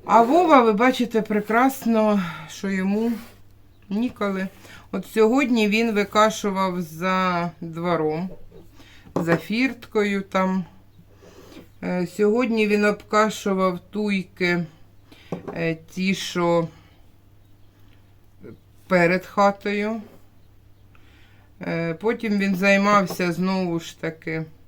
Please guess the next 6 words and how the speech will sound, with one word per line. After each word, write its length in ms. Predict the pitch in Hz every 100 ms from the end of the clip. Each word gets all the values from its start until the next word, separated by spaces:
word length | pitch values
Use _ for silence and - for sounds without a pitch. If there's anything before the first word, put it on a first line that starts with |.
| - - - - - - - - _ -
е, 380 | 165 165 165 160 - -
приготуванням 1200 | 202 202 208 208 220 220 214 196 190 185 180 170 - -
кормів 560 | 202 196 202 202 170
для 300 | 156 185 185
хрюшок, 800 | 180 180 170 160 - 208 202 - - - - - - - - - - -
змішуванням, 1200 | 180 196 202 190 - 202 190 190 190 190 190 185